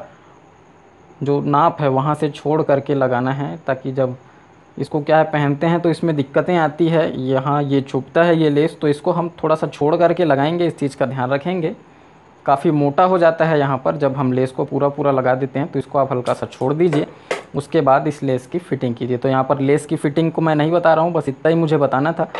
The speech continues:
कि यहाँ पर आप हल्का सा छोड़ देंगे तो ये जो चुभने वाली प्रॉब्लम है ये ठीक हो जाएगी। तो इस लेस को हम फिट कर लेते हैं, उसके बाद आस्तीन को फिट कर लेंगे।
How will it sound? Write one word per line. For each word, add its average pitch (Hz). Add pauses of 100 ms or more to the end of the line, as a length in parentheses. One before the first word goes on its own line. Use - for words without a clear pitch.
(300)
कि -
यहाँ 151
पर 160
आप 151
हल्का 139
सा 160
छोड़ 143
देंगे 175
तो 170
ये 147
जो 151 (580)
चुभने 160
वाली 170
प्रॉब्लम 170
है 196
ये 139
ठीक 143
हो 190
जाएगी। 180
तो 180
इस -
लेस 135
को 156
हम 156
फिट 156
कर 165
लेते 165
हैं, 185
उसके 170
बाद 151
आस्तीन 139
को 143
फिट 139
कर 127
लेंगे। 123